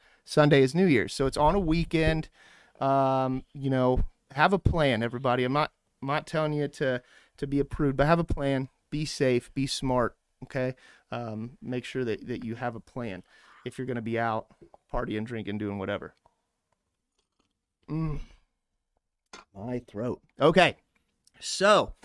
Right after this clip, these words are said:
Happy New Year to everyone. Smash that like button. Let's talk about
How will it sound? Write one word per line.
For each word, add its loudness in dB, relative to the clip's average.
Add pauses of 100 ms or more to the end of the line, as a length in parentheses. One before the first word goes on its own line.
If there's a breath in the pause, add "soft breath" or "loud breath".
(540 loud breath)
Happy -4
New -4
Year -4
to -10
everyone. -4
Smash 0
that 2
like 2
button. -2
Let's 2
talk 2
about 2